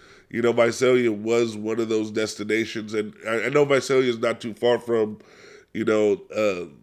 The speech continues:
the mountain regions and stuff like that. But, um, just to know that, you know, certain businesses, certain hotels and everything like that, um, have a certification,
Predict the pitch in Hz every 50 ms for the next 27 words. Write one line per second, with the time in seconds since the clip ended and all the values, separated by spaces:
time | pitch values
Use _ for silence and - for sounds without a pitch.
0 | 55 64 82 78 _ _ _ _ 113 113 110 117 117 120 123 113 107 113 120 120
1 | 117 113 107 117 117 113 113 107 107 107 107 107 104 - - 110 117 113 113 110
2 | 110 104 - 110 113 117 101 92 110 110 107 101 - - - - - - - -
3 | - _ _ _ - 101 104 104 101 101 98 95 104 117 135 147 143 - - 143
4 | 135 120 127 127 127 127 123 123 117 117 110 - - - - - 113 117 113 113
5 | 110 110 110 104 95 - - - - 82 - - - 139 143 143 107 123 127 117
6 | 123 123 123 120 120 113 - - 123 117 117 113 110 - 113 117 120 120 120 120
7 | 120 117 85 85 92 104 113 117 107 - 120 117 117 117 113 107 107 104 107 110
8 | 107 110 104 110 113 110 110 101 101 - - 110 107 104 95 - - _ - -
9 | - - - - - _ _ - 92 104 101 98 92 92 98 113 120 117 110 107
10 | 98 - - 135 135 127 110 110 104 - - 120 120 117 - - - 110 104 101